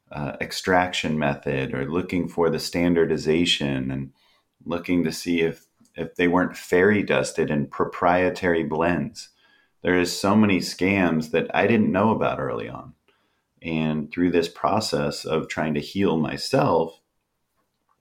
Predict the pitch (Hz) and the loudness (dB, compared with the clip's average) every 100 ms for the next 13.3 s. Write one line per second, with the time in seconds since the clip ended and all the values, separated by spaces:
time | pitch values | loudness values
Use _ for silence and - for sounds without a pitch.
0 | _ - 87 90 85 92 101 92 - 80 | _ -6 -2 0 2 2 2 0 0 0
1 | 73 69 71 - - - _ _ _ - | 0 0 -2 -4 -8 -12 _ _ _ -20
2 | _ _ - 87 90 87 85 85 82 65 | _ _ -4 2 4 6 4 2 0 -4
3 | - _ _ - 98 101 98 101 - - | -10 _ _ -4 -2 0 0 -2 -4 -12
4 | - - 85 92 98 - 87 80 85 78 | -16 -4 0 2 2 0 -2 2 2 2
5 | 80 76 76 - 78 73 71 71 - 80 | -2 -2 -4 -4 -2 -2 -2 -6 -8 -12
6 | - 87 82 - 80 76 76 71 73 80 | -4 0 0 0 -2 -2 -4 -4 0 0
7 | - - 67 - - 101 - - 71 67 | -2 -10 -12 -10 -6 -4 -2 -2 -4 -4
8 | - - 80 95 131 131 - 170 139 113 | -8 -8 -6 -4 -4 -8 -4 0 4 4
9 | 113 - - - 127 117 113 - 87 87 | 2 0 -4 0 2 2 -2 0 0 0
10 | - - - _ _ _ _ _ _ _ | -4 -12 -20 _ _ _ _ _ _ _
11 | - 76 92 - 73 90 80 78 73 65 | -6 0 0 0 0 0 0 2 0 0
12 | 76 73 69 73 69 64 - - - - | -2 -2 0 0 2 0 -4 -8 -8 -10
13 | - - | -12 -12